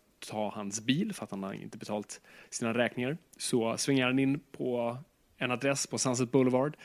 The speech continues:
Ett gammalt, vad han tror är ett övergivet hus, men som visar sig vara bebodd av en gammal filmstjärna från stumfilmsåldern.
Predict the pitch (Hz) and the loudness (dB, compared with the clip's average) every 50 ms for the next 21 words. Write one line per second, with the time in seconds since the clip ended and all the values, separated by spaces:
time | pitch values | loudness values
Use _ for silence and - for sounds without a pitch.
0 | - - - - - - - - - - - 120 120 127 123 120 - - - - | -20 -20 -20 -20 -20 -20 -20 -20 -18 -8 -6 -2 0 0 0 0 -4 -6 -12 -12
1 | - 147 135 131 131 117 - 131 131 127 120 - 160 143 123 117 120 120 123 117 | -8 0 2 2 2 2 2 4 6 6 6 6 4 2 4 4 4 4 4 2
2 | - - 131 156 170 - 135 123 107 113 123 120 110 117 110 - 117 107 113 110 | 4 2 0 0 0 -2 -4 -4 -2 -2 -2 -2 -2 -2 -2 -2 -2 0 0 -2
3 | 107 110 117 117 113 113 117 - - 123 113 107 113 113 110 110 113 110 - 147 | -2 0 0 0 0 0 -2 -4 -2 -2 -4 -2 -4 -4 -2 -2 -2 0 2 2
4 | 143 127 120 117 113 110 - - 175 143 110 - - 135 143 160 165 113 - - | 2 2 2 -2 -2 -4 -4 -2 -2 0 0 -2 -2 -2 -4 -2 -4 -6 -6 -6
5 | 113 107 - - - 139 113 104 - - 113 107 104 104 - - - - 139 151 | -8 -8 -8 -4 -4 -4 -4 -4 -6 -8 -8 -8 -8 -10 -10 -12 -10 -4 0 0
6 | 170 131 107 87 80 | 0 0 -2 -6 -8